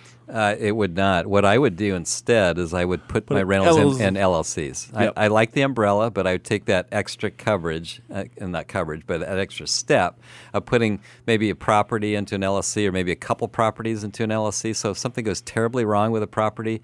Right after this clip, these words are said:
Speaker 1: then the lawsuit's limited to the assets inside that L L C. And we're not attorneys, so <laughs> we're, we're, we're just doing our best here. But that's, that's what I would do. I wouldn't worry too much about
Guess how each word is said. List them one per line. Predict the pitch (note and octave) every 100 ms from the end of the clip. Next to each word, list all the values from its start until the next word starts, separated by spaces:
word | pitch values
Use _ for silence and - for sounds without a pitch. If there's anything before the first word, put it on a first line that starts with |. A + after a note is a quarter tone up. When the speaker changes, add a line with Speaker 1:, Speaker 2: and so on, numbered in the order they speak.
| - - _
Speaker 1:
then | G2+ G2 F#2+
the | F2+
lawsuit's | F#2 F#2 G2+ - G2+ -
limited | F#2+ G2 F#2+ F2
to | -
the | F2+
assets | F2+ F2 G2 E2 G2
inside | F2 - F#2+ F2+
that | E2+ F2
L | F2+ D#2+
L |
C. | D2+ - D#2+ C#2+ - - -
And | G2
we're | B2+
not | D3 D3+
attorneys, | - - G2 C2+ -
so | - G#2+ F2+ G2
<laughs> |
we're, | A2+ F#2 - -
we're, | A#2 G#2+ -
we're | A2+
just | G2+ G#2+ - - A2
doing | A2+ G#2
our |
best | E2 F#2 F2+ -
here. | D2+
But | D#2
that's, | F#2 A2 - - - -
that's | D#3 -
what | A2+
I | F#2 G#2+
would | A#2
do. | A#2+ A#2+
I | C3
wouldn't | F3+ C#3+
worry | A#2+ A2
too | - A#2+
much | A2+ G#2 -
about | F2 F#2 -